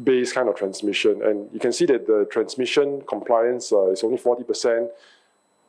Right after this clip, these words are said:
of which, uh, they had less than seventy-five percent of transmission. This transmission was weekly and not daily.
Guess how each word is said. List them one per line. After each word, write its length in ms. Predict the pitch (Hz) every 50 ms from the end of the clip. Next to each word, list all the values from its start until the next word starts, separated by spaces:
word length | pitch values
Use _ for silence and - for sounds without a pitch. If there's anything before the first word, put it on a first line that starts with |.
| -
of 280 | 104 107 104 98 101 -
which, 280 | 131 117 120 - -
uh, 320 | 113 104 98 95 92 90 87 - - - _ _
they 80 | - -
had 160 | 104 107 113
less 140 | 127 127 127
than 100 | 104 -
seventy-five 420 | - 117 107 104 - 127 120 117 -
percent 180 | - - 107
of 100 | - 87
transmission. 680 | - - 95 87 - - 101 95 90 - - 98 92 - - _ _ _
This 120 | 165 160
transmission 500 | - 160 - - - 127 113 147 147 139
was 180 | 120 107 101 - 104 98 110
weekly 480 | 107 - - - 113 110 107 104 98 - 113
and 100 | 107 104
not 220 | 120 120 107 98
daily. 400 | - 98 95 98 92 92 92 95